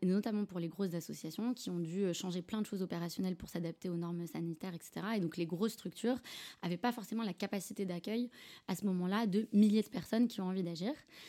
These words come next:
Euh, notamment, elles ont perdu une partie de leur population bénévole qui étaient des personnes âgées qui pouvaient vraiment pas sortir de chez elles.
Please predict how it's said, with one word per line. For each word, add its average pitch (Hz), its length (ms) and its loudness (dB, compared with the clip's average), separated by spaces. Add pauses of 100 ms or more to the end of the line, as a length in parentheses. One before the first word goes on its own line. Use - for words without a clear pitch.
(220)
Euh, 170 480 0
notamment, 208 420 2
elles 180 160 0
ont 165 60 -2
perdu 214 500 0
une 180 120 2
partie - 260 -8
de 180 60 -4
leur 170 140 -6
population 180 440 -6
bénévole 175 400 0
qui 175 100 -6
étaient 185 320 -4
des 175 140 -4
personnes 175 320 -4
âgées 180 320 0 (300)
qui - 120 -10
pouvaient 170 220 -2
vraiment 185 360 2
pas 180 140 -4
sortir 175 300 -8
de 160 80 -6
chez 165 160 -4
elles. 208 280 0